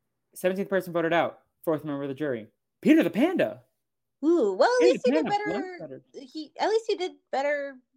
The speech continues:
Speaker 2: than he did the first time.
Speaker 1: But why
Speaker 2: So
Speaker 1: didn't he just block a vote?
Speaker 2: Uh,
Speaker 1: I don't know.
Speaker 2: may-, maybe he just felt safe.
Speaker 1: Okay, I guess.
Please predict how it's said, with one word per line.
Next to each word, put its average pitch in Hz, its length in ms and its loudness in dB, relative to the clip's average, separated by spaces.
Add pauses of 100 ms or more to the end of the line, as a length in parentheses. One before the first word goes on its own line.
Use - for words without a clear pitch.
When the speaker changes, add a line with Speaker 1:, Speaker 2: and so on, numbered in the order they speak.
(240)
Speaker 2:
than 247 240 -6
he 247 120 -16
did 240 180 -6
the 226 80 -12
first 233 320 -10
time. 220 340 -12 (200)
Speaker 1:
But 254 100 0
why 285 80 6
Speaker 2:
So 330 80 4
Speaker 1:
didn't 359 140 -4
he - 60 -14
just 147 180 -12
block 175 300 0
a 226 40 -2
vote? 160 400 -2 (1600)
Speaker 2:
Uh, - 40 -14
Speaker 1:
I 381 380 -10
don't 403 100 -6
know. 403 140 -8 (180)
Speaker 2:
may-, 262 320 -6
maybe 240 280 -8
he 339 160 -4
just 359 320 -10
felt 370 300 -2
safe. 370 340 -10 (540)
Speaker 1:
Okay, 160 420 -10
I 113 60 -8
guess. 196 400 -10